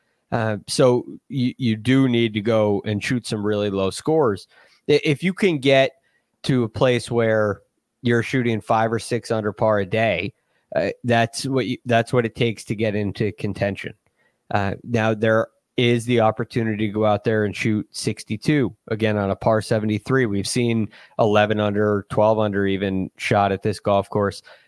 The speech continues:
on a number of occasions. It's really hard to rely on a score like that. So it really important to take advantage of the par fives,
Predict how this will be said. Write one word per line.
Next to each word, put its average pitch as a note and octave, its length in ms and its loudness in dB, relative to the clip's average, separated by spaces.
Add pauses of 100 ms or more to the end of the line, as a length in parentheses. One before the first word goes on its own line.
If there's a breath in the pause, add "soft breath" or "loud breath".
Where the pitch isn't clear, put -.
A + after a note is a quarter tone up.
on A2+ 140 2
a G#2 60 0
number A2 360 4
of F#2+ 80 0
occasions. G2+ 720 0
It's - 140 -2
really F3 320 8
hard D3 180 6
to B2+ 80 -4
rely A#2 500 4
on G#2 140 0
a F#2 60 -4
score G2+ 320 -2
like F2+ 240 -4
that. E2+ 240 -4 (460)
So C3 220 2
it B2 220 -4
really F3 460 4
important C#3+ 500 0
to G#2+ 80 0
take B2 340 -6
advantage A#2+ 480 -2
of B2 80 -2
the A#2 80 -4
par B2 240 0
fives, G2+ 600 -2